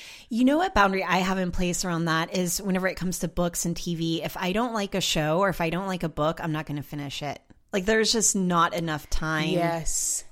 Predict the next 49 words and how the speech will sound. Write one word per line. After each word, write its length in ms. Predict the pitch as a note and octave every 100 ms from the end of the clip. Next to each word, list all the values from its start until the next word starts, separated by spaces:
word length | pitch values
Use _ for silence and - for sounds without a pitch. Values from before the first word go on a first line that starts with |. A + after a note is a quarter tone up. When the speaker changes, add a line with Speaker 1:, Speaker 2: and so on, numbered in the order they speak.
| -
Speaker 1:
in 140 | E3+ E3
my 140 | D#3
life. 220 | D#3+ D3
Speaker 2:
Yes, 280 | F#3+ F3 -
I 140 | G#3+
have 460 | A#3+ C4 G#3+ A3+ A3
started 460 | - G#3 F#3+ F#3 E3
too 220 | C4 C#4+
many 180 | C4+ A#3+
T 220 | - F#3+
V 160 | F3
series 460 | E3+ F3 D#3 C#3+ D3
to 80 | F3
get, 120 | D#3+
like, 140 | F3
half 340 | E3+ F#3 F3+ F3
an 120 | F#3+
episode 500 | E3 F3+ - F3 D#3+
in 240 | E3 F3+
thinking, 340 | F3+ F#3+ F3 E3+
"I'm 100 | G3+
gonna 120 | E4+
watch 280 | D#3+ C#3+ F3
all 180 | G#3+ B3
these, 180 | D#3+
it's 100 | F#3+
gonna 200 | - F3+
be 100 | E3
great," 260 | D#3 F3 F#3+
and 160 | F3+ F3
be 80 |
like, 200 | E3+ D#3+
"Nope, 340 | E3 E3+ G3 -
I 140 | D4+
will 180 | E4+ B3
drop 480 | F3+ G3 G3 A3+ A3+
a 140 | G#3+ A3
show 360 | - G#3 G#3+
like 200 | G3+ F#3
a 60 | F#3
hot 220 | F3+ -
potato 760 | G3 G3 F#3+ F#3+ F#3+ F#3+ F#3+ G3 - -
Speaker 1:
<laughs> 200 | - -
Speaker 2:
with 240 | G3+ F3+
no, 480 | G3+ G#3 G#3+ A3 A#3
like, 400 | A#3+ A3 F3 -
need 520 | G#3+ G#3+ G#3+ G#3+ F#3+
of 360 | - G3+ F3 E3+
loyalty 880 | F#3 F#3+ F#3+ F3+ D#3+ F#3+ E3 F#3